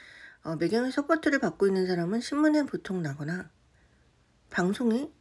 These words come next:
어, 나거나 그 연예인으로 활동하거나. 어쨌든 생성형 오픈 에이아이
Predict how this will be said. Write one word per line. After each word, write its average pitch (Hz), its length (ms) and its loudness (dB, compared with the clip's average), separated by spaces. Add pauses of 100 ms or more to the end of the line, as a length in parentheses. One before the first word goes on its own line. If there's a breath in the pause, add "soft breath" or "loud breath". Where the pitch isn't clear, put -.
(460)
어, 156 320 -10 (200)
나거나 170 560 -4 (600)
그 143 340 -10 (840)
연예인으로 196 640 0 (300)
활동하거나. 190 800 -8 (1200 loud breath)
어쨌든 226 560 0 (1400 loud breath)
생성형 285 720 2 (300)
오픈 277 340 -2
에이아이 233 560 2